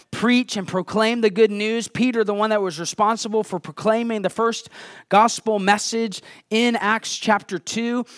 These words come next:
That's who the church dispatches. They have dispatched them to Samaria.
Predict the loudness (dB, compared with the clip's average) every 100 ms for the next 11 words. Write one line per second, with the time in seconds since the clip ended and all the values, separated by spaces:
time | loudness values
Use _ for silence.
0 | -4 2 2 2 -4 -4 -4 -2 -2 -2
1 | -8 -8 -8 -2 -2 -2 -4 -10 -12 -14
2 | -16 -18 _ _ _ _ _ -20 _ _
3 | 2 4 2 0 -10 -6 -4 2 2 2
4 | 0 -4 -4 -4 0 2 2 -2 -6 -4
5 | 0 2 2 0 -4 -14